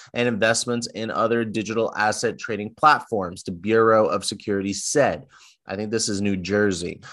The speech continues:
"The Voyager Earn program accounts are not registered with the Bureau or any other securities regulatory authority, nor are they otherwise exempt from registration.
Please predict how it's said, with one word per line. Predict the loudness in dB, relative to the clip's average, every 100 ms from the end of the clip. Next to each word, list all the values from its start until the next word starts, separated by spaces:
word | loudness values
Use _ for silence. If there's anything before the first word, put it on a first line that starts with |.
| -8 -4
"The |
Voyager | 2 6 8 6 6 2 2
Earn | 4 4 4 0
program | 2 2 2 -2 -2 -4 -8
accounts | -10 -2 2 2 -2
are | -2 -2
not | 0 4 4 4
registered | 2 2 0 -6 -6
with | -6
the |
Bureau | -4 0 4 6 4
or | 4 0 0
any | -4 -2 -2 2
other | 2 2
securities | 0 -6 -8 -2 0 0 -2 -2
regulatory | -2 -2 -2 -4 -4 -2 0 0
authority, | -4 -4 2 4 2 0 -10 -20 -20 -6
nor | 0 4 8 8
are | 6 4
they | 4 2 0
otherwise | -2 -2 0 2 2 0
exempt | -4 -6 -8 -8
from | -4
registration. | -2 0 -2 0 0 0 -6